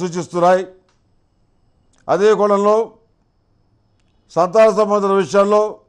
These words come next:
కొంత దిగులు ఏర్పడుతుంది. వాళ్ళు ఎలా ఉన్నారా,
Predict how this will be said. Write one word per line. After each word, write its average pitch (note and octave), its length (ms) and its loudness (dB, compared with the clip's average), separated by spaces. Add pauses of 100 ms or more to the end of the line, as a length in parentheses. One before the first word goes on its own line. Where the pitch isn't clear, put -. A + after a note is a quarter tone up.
(880)
కొంత D#3+ 160 -2 (100)
దిగులు A3 360 0
ఏర్పడుతుంది. G3 580 -2 (1700)
వాళ్ళు F3+ 280 2
ఎలా F#3 120 4 (120)
ఉన్నారా, G3 360 2